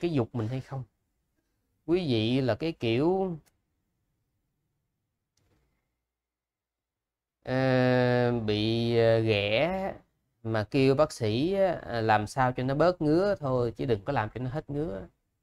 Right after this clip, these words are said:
Tại vì gãi nó đã ngứa, cho nên là chỉ muốn bớt ngứa chứ không muốn hết ngứa.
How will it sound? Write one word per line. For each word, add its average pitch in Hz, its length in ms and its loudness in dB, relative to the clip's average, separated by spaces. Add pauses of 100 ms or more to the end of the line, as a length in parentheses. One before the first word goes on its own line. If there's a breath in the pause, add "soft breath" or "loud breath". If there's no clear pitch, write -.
(520)
Tại 117 100 -4
vì 117 220 0
gãi 113 360 2
nó 190 80 -6
đã 117 240 2
ngứa, 185 600 4
cho 139 100 0
nên 135 160 2
là 113 80 2
chỉ 120 180 -4
muốn 160 320 -4
bớt 185 280 6
ngứa 190 300 8
chứ - 120 -4
không 139 160 0
muốn 147 120 0
hết 156 220 -4
ngứa. 160 240 -2